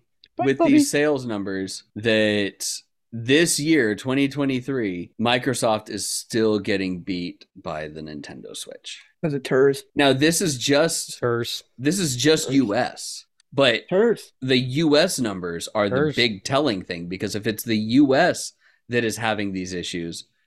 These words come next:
Speaker 2: we already know how bad they do overseas. Outside of the U-, like, the U S is its strongest market. And the fact that they're continually dropping more and more market share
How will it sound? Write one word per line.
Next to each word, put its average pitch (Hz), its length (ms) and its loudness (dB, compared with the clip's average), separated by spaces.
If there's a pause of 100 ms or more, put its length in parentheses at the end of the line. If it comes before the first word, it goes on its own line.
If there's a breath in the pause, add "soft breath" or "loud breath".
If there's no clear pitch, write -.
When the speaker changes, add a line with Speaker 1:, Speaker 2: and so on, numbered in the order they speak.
(120)
Speaker 2:
we 120 100 4
already 143 280 4
know 139 180 2
how 117 160 2
bad 104 300 -2
they 101 100 -4
do 92 500 -4
overseas. 98 800 -4 (140)
Outside 143 320 4
of 117 40 0
the 117 80 0
U-, 110 120 0
like, 101 160 -6
the 110 80 -4 (140)
U 196 80 6
S 131 120 -2
is 107 120 -8
its 92 100 -12
strongest 113 540 -2
market. 117 400 -6 (500 soft breath)
And 107 140 -2
the 101 60 -4
fact 127 340 -2
that 101 140 -4
they're 107 140 -2
continually 104 1040 -2
dropping 90 680 -6
more 90 340 -4
and 90 100 -6
more 85 200 -8
market 85 360 -8
share 67 400 -10